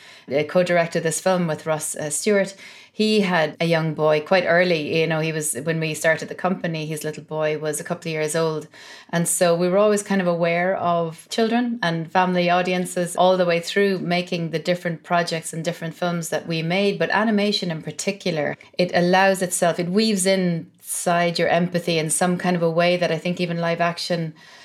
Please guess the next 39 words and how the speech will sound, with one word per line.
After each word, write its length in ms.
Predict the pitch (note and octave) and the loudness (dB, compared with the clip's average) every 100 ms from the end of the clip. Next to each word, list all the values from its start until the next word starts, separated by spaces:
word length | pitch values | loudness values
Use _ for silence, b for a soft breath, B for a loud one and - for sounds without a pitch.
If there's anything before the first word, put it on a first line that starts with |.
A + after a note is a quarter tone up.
| B - | B -8
can't. 400 | G#3 G#3 A#3+ A#3 | -2 0 0 -2
So 560 | - F#3 F3 E3 E3 - | 0 2 4 2 0 0
even 320 | G3+ F#3+ F#3 | 0 0 0
with, 180 | E3+ - - | -2 -6 -8
you 160 | E3+ | -4
know, 120 | D#3+ | -4
with 260 | D#3 F3 - | -4 -6 0
Wolfwalkers, 840 | F#3+ G#3+ G#3 F3 F3 E3+ D#3 - | 0 2 2 0 2 0 0 -2
where 580 | F3 E3 D#3+ D#3 D3+ D3+ B B B B B B | 2 4 4 4 2 -4 B B B B B B
in 420 | - F3+ F3 E3+ | 0 2 2 0
ways 300 | F3+ A#3+ B3+ | 2 2 2
it 400 | F3+ - - F3 | -2 -4 -16 -2
deals 280 | F#3+ F#3 F3 | 2 2 2
with 180 | E3+ - | 0 2
quite 280 | F3 E3+ - | 2 2 0
complex 540 | F3 - D#3+ D#3 - | -4 0 0 0 -6
themes, 640 | - E3 D3+ D3+ D3 C#3+ | -4 -2 0 0 -2 -2
you 60 | D3+ | -4
know, 220 | D3+ D3+ | -2 -2
the 240 | D3+ D3 C#3+ | 0 0 0
l-, 180 | D#3 - | -6 -4
loss 400 | E3 D#3+ D#3 - | 2 2 2 -4
of 80 | |
habitat, 720 | - D#3+ D#3 D#3 - D3+ D3+ - B B D#3+ | -2 -2 -2 -6 -2 -2 -2 -6 B B -6
you 100 | D#3 | -2
know, 100 | C#3+ | 0
environmental 720 | D#3+ D#3+ D#3 D#3 E3 E3 D#3 | 2 2 2 2 0 0 0
issues, 720 | D3+ - D#3 D3+ D3+ C#3+ - | 0 -2 -2 -2 -2 -4 -4
uh, 340 | - D#3 C#3+ | -2 0 0
colonization, 920 | D3+ F#3 D#3 D3+ D#3 F#3 F#3 F#3 D#3 D#3 | 2 2 2 0 2 2 0 -2 -2 0
you 60 | |
know, 100 | E3+ | 2
all 180 | F3 F#3 | 4 2
of 140 | F3+ | 0
th-, 140 | D#3+ F3+ | -4 -4
these 240 | F#3 F3 - | -2 -2 0
themes 400 | G#3+ G#3+ G3+ F#3 | 2 4 4 2
are 220 | D3+ D#3 | 0 2
there, 500 | E3+ G3 F3 D3 | 2 4 2 -2